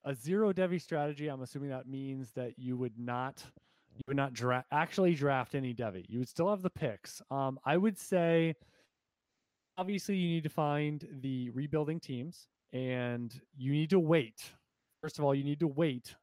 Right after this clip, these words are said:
just like rookie picks. Ideally, you're waiting all the way until your pick is on the clock, or at least your draft is going, unless you have the one oh one. And then you would trade all those picks away.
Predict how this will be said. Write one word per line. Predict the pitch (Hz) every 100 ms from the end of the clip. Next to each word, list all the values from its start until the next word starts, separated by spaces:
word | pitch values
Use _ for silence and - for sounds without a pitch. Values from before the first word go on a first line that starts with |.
| -
just | 135 165
like | 156
rookie | 185 -
picks. | - 113 101 - - -
Ideally, | 131 131 135 147
you're | 160 156 156
waiting | 131 180 202 120 113 117 -
all | 120 131
the |
way | 123 120 117
until | 117 113 123 120 117
your | 113 113
pick | - 120
is | 117 107
on | 120 127
the | 123
clock, | - 120 117 -
or |
at | 117
least | 117 117
your | 120
draft | - 107 101
is | 110 95
going, | 101 98 - _ _ _ _
unless | - 117 -
you |
have | 127
the | 117
one | 110 113
oh |
one. | 104 101 92 95
And | 123 123 120
then | 127 131 131
you | 131 127 127
would | 135
trade | - 127 127
all | 135
those | 151
picks | - 156
away. | 160 190 92